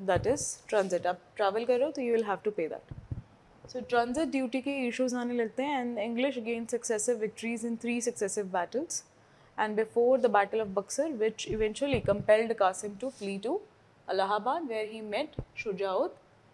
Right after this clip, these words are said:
Daulah। तो यहाँ पर वो जाता है और यहाँ पे, अम, बैटल वो प्लानिंग करते हैं। Then the combined armies fought and then he was removed। He was replaced with Mir Jafar after Battle of Buxar,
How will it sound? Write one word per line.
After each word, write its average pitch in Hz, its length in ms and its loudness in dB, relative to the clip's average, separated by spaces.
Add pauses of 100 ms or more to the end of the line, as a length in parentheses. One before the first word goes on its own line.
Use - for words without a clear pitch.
(220)
Daulah। 165 380 2 (220)
तो 233 60 2
यहाँ 208 480 -2
पर 254 120 0
वो 247 160 0
जाता 185 360 0
है 247 100 -6 (1160)
और 202 300 2
यहाँ 196 320 -4 (100)
पे, 220 320 -2
अम, 175 600 -4 (540)
बैटल 190 440 2
वो 202 120 -2
प्लानिंग 196 500 -4
करते 190 280 -4
हैं। 202 200 -10
Then 185 220 -2
the 190 120 0
combined 190 420 0
armies 185 580 -4
fought 180 200 2 (480)
and 196 220 -2
then 185 220 0
he 180 60 -8 (100)
was 165 160 -4
removed। 165 680 -8
He 196 160 -8
was 175 140 -8
replaced 175 560 -4
with 180 140 -8
Mir 170 160 -10
Jafar 165 400 -4
after 170 260 -10
Battle 156 300 -6
of - 300 -8
Buxar, - 340 -2